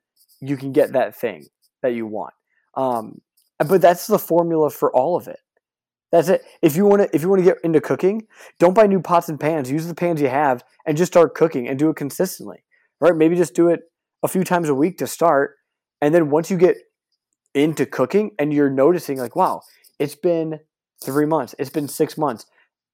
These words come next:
and I've been l-, really enjoying cooking with my okay pots and pans. Maybe I should get these newer ones and I'll enjoy it even more."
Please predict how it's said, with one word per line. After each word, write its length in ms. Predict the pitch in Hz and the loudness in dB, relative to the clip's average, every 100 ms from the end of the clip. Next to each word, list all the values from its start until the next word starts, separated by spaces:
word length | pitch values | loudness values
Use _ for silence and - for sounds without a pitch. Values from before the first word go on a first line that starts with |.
| - | -2
and 280 | 151 147 147 - - | 0 0 -4 -8 -2
I've 220 | 135 143 | 0 2
been 240 | 156 147 - - | 0 -2 -6 -10
l-, 120 | 120 - | -12 -8
really 340 | 127 139 151 | -2 4 4
enjoying 380 | 156 135 143 135 | 4 2 0 0
cooking 400 | - 131 170 170 | -4 -2 -2 -2
with 220 | 139 131 | -4 -4
my 400 | 135 131 127 120 113 _ _ _ _ - | -4 -4 -4 -6 -8 _ _ _ _ 0
okay 420 | 139 147 - 139 | 2 2 0 0
pots 320 | 147 - 127 | 0 0 -2
and 120 | 131 120 | -4 -10
pans. 440 | 120 123 196 196 _ _ _ _ - _ - | -8 -6 -6 -8 _ _ _ _ -20 _ -2
Maybe 320 | 143 165 196 | 4 6 6
I 100 | 170 | 4
should 320 | 143 - 185 | 2 2 4
get 180 | 160 131 | 4 2
these 180 | 139 127 | 2 0
newer 340 | 131 185 160 | 2 4 4
ones 480 | 123 120 117 147 - _ _ _ | 2 -2 -2 -8 -12 _ _ _
and 140 | - 151 | -4 0
I'll 140 | 151 | 0
enjoy 340 | 147 135 156 160 | 0 2 4 4
it 60 | 147 | 2
even 320 | 165 139 131 | -2 -2 -4
more." 600 | 120 127 135 143 90 - | -8 -4 -4 -4 -6 -12